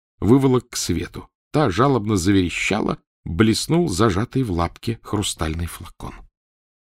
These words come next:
«Шишки смолёные! Глядите, Еремей Умбертович!»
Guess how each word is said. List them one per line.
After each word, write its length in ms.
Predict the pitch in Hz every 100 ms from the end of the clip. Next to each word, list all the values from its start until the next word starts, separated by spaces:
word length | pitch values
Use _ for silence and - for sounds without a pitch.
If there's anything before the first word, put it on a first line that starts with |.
| _ _ _ _ _ _
«Шишки 800 | - - - 147 165 147 - -
смолёные! 1120 | 107 101 117 131 135 127 113 82 57 50 50 - - _ _
Глядите, 600 | 69 92 127 160 165 98
Еремей 360 | 104 123 147 151
Умбертович!» 720 | 127 120 113 90 - - -